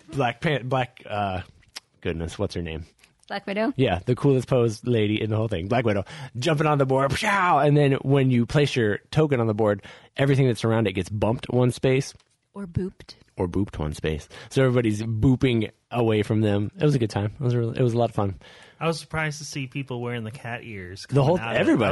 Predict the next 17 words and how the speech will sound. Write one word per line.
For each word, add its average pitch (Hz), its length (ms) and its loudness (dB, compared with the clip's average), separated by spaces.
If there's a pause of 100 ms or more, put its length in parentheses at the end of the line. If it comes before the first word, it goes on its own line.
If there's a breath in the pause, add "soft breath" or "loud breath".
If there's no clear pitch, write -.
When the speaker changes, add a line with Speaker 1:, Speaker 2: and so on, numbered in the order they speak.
Speaker 4:
was - 20 0
expecting 135 400 -6
them 117 160 -8
to 110 100 -10
just 104 220 -12
take 110 180 -10
'em 107 120 -10
off, 107 400 -10
but 101 160 -10
they 113 140 -8
wore 110 380 -12
'em 107 160 -12
the 98 80 -14
rest 101 220 -16
of 107 60 -18
the 107 60 -16
day. 107 160 -16